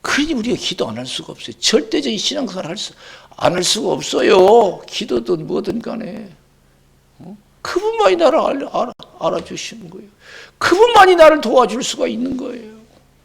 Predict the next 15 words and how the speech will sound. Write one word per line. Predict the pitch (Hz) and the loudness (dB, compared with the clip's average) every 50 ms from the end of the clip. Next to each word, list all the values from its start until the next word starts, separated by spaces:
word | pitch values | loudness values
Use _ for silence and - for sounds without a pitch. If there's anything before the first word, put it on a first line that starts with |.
| _ _ _ _ _ _ | _ _ _ _ _ _
어? | 117 127 175 247 262 _ _ _ _ _ _ _ _ _ _ _ _ _ _ _ _ _ _ _ _ _ _ _ _ _ | -18 -16 -16 -16 -18 _ _ _ _ _ _ _ _ _ _ _ _ _ _ _ _ _ _ _ _ _ _ _ _ _
누가 | 202 269 370 440 370 | -2 4 6 6 8
내 | 339 339 330 285 | 8 8 8 8
형편 | 269 294 285 208 233 262 254 | 8 6 6 8 6 6 8
알아주고 | 240 226 226 233 214 214 214 208 - 185 | 6 4 4 2 0 -4 -4 -6 -6 -4
누가 | 214 381 440 480 453 | -2 6 8 8 10
나를 | 440 415 427 415 359 | 10 8 8 8 6
도와줍니까? | 359 370 311 277 311 294 311 311 294 - - - 269 262 269 226 208 - - - - _ _ _ _ _ _ _ _ _ _ _ | 8 6 6 6 4 -2 -4 -6 -8 -6 -2 2 2 4 4 2 0 -4 -12 -20 -20 _ _ _ _ _ _ _ _ _ _ _
그분만이 | - - - 370 392 453 508 539 494 480 466 440 | -6 -2 -2 4 4 6 8 8 8 8 10 8
알 | 440 440 | 6 6
수 | 440 - 427 427 | 6 2 0 0
있는 | 403 392 392 381 | 0 0 2 2
거예요. | 370 381 359 349 339 320 311 311 294 294 330 320 - - - - - - - _ _ _ _ _ _ - 226 - | 4 4 4 4 2 2 0 2 4 6 6 4 4 2 -6 -16 -20 -20 -20 _ _ _ _ _ _ -2 2 6
누구를 | - 381 427 453 480 466 | 6 8 10 10 10 12
원망해요? | 415 381 370 370 381 381 359 359 370 359 349 359 349 359 349 349 339 277 - - - - - | 12 12 12 10 12 12 10 10 12 10 10 12 12 12 12 12 12 10 10 6 -4 -10 -12